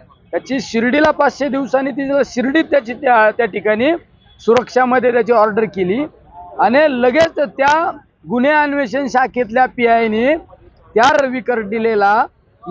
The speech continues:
एलसीबी मध्ये, अ, एलसीबी विभागा-, विभागामध्ये चार तारखेला,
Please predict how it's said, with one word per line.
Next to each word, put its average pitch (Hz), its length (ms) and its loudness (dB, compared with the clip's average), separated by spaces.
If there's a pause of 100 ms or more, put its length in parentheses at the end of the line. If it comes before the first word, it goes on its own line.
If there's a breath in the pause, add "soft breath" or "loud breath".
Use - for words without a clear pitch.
एलसीबी 302 460 -2
मध्ये, 294 520 0
अ, 226 260 4
एलसीबी 233 600 0
विभागा-, 226 640 2
विभागामध्ये 214 840 -2 (200)
चार 269 340 2
तारखेला, 240 680 -2